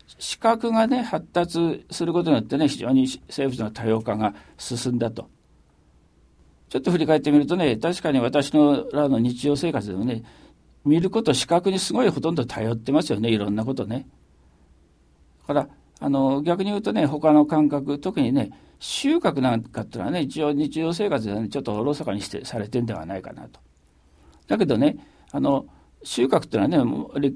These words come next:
あの、そういうね、あ、あの、発生のね、あの、生物の発生の歴史からいくとね、もっと古いんでね、当然もちろん大事な意味があるんでね、もう一回ね、その収穫のね、大事さっていうのをね、取り戻す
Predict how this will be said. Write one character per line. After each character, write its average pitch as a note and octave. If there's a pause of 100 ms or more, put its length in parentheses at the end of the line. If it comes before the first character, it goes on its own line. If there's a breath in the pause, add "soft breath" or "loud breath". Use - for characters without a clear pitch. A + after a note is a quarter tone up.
(120)
あ B2+
の、 A#2+
そ B2
う B2
い B2
う B2
ね、 D#3
あ、 B2 (100)
あ B2
の、 G2+ (840 soft breath)
発 A#2
生 A#2
の A2
ね、 E3
あ -
の、 E2
生 A#2+
物 -
の G2+
発 G#2+
生 A2
の G#2
歴 G#2+
史 -
か G#2
ら G#2+
い G#2
く -
と -
ね、 -
も B2+
っ -
と -
古 -
い A#2+
ん F#2+
で G#2+
ね、 -
当 C3
然 C#3
も C3+
ち C3+
ろ A2+
ん F#2+ (100)
大 A2+
事 A2+
な A2
意 A#2+
味 B2+
が F#2+
あ G2
る G#2+
ん G#2+
で A#2
ね、 C#3+ (540 loud breath)
も -
う -
一 -
回 A3+
ね、 F#3 (200)
そ E3
の D3+
収 D3+
穫 C#3
の G2
ね、 D3
大 A#2+
事 G3+
さ D#3
っ -
て -
い G2+
う F2+
の E2+
を A2+
ね、 C#3+
取 G#2+
り A#2
戻 C#3+
す -